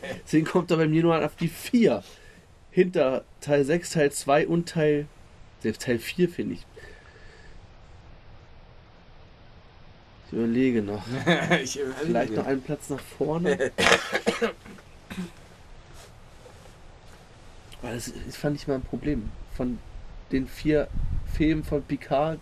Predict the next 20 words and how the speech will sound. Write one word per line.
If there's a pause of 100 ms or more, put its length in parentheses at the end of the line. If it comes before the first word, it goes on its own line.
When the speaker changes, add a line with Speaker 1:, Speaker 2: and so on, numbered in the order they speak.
Speaker 2:
gibt's
eigentlich
nur
anderthalb
gute. (2000)
Und
der
siebte
ist
jetzt
ein
halber
guter. (200)
Speaker 1:
<laughs>
Speaker 2:
Neun
und
zehn
sind
ziemlich (260)
katastrophal.